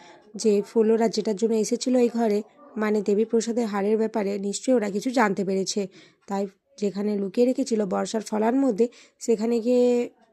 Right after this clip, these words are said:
ভবানী দেখে হারটা এখনও সেখানেই সুরক্ষিত রয়েছে। ভবানী বলে, "এই হারটা যথাযথ ব্যবহার করতে হবে,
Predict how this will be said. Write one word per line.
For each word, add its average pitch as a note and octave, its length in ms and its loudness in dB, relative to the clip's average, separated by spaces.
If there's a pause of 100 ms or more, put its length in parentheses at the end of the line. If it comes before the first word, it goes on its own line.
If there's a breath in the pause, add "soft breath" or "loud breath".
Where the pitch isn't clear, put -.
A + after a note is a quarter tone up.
(120)
ভবানী G#3+ 360 0
দেখে A#3+ 320 -2
হারটা G3 380 -4
এখনও A3+ 220 -4
সেখানেই G#3+ 380 -2
সুরক্ষিত G3+ 420 -4
রয়েছে। F#3 420 -2 (400 soft breath)
ভবানী G#3+ 280 0
বলে, A3 180 0
"এই G#3 100 -2
হারটা G#3 280 -4
যথাযথ G#3 440 -6
ব্যবহার G3 380 -4
করতে F#3 360 -10
হবে, G3 140 -10